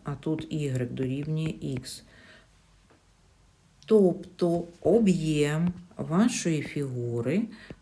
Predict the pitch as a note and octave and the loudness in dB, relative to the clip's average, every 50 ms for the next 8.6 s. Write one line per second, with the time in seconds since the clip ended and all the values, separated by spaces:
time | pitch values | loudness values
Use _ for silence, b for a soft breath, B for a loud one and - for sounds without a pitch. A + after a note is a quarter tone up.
0 | - - - F3 G#3 G#3+ G#3+ C#4 C#4 C#4+ - - C#4+ D4+ D4 C4 A3+ G#3 F#3+ F#3+ | -14 -6 -2 0 0 0 0 -2 -4 -4 -6 -8 -8 -6 -4 -2 2 2 4 4
1 | F3+ F3+ F3+ - E3+ E3+ - - - _ B B B B B B B B B B | 2 0 -2 -6 -10 -10 -10 -12 -18 _ B B B B B B B B B B
2 | - - - - - - - _ - D#3 D3+ C#3+ C#3 - - - - F#3 F#3 G#3 | -12 -10 -10 -10 -10 -10 -8 _ 2 2 2 2 0 -4 -4 -4 -2 -2 -2 -2
3 | A3 A3+ - - - - A3+ A3+ A#3+ B3 B3+ B3+ B3+ B3+ B3+ B3+ B3+ - - F#3 | -4 -4 -4 -4 -2 -2 -2 0 2 2 2 4 4 2 0 0 -4 -6 -4 -2
4 | F3 E3+ E3+ E3+ F3 F#3+ G#3+ A#3 B3 - - - - E3+ - G3 G3+ F#3 D3 B2+ | 0 2 4 4 4 4 4 4 2 -2 -6 -8 -4 0 2 2 4 4 2 2
5 | A#2 B2 A#2+ A2+ A2+ - - B2+ B2+ B2+ B2+ A#2+ A#2+ A#2 A2+ G#2+ G#2+ A2+ B B | 0 0 0 -2 -4 -6 -6 -6 -4 -2 -2 -2 0 0 -2 -2 -2 -6 B B
6 | B B B - C#4+ C#4+ - B3+ B3 - - - - D3+ C#3 B2 B2 - - - | B B B -8 -6 -4 -4 -4 -2 -4 -4 -2 -2 -2 -2 -2 -2 -4 -6 -8
7 | A#2+ B2 B2 B2 A#2+ A#2 - - - - - E3+ E3 D#3 - - - C3+ B2+ B2+ | -6 -6 -6 -6 -6 -6 -6 -8 -10 -6 -2 -2 0 0 -2 -4 -4 -2 -2 -2
8 | B2+ D3+ F#3 A#3 C#4+ D4+ - - - F3 D#3 D#3 | 0 2 2 2 2 0 -4 -6 -4 -2 -4 -4